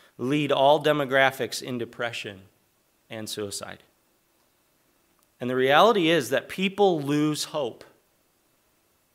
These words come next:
Now, we may sit here in church and think that the church is an exception to the rule, but I can tell you stories of men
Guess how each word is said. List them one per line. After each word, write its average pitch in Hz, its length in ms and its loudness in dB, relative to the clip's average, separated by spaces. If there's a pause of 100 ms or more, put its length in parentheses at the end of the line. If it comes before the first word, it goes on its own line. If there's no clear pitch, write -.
(200)
Now, 143 300 4
we 147 260 -2
may 170 220 2
sit 180 240 0
here 151 300 4
in 139 240 -2
church 156 380 2
and 135 160 -6
think 156 260 -2
that 135 220 0
the 135 80 -8
church 165 360 -2
is 127 160 -10
an 131 80 -8
exception 139 720 -2
to 143 180 -4
the 127 140 0
rule, 123 480 2 (680)
but - 120 -10
I 127 100 -2
can 151 160 -12
tell 165 220 -6
you 156 100 -6
stories 151 560 -2
of 113 160 -10
men 127 540 -6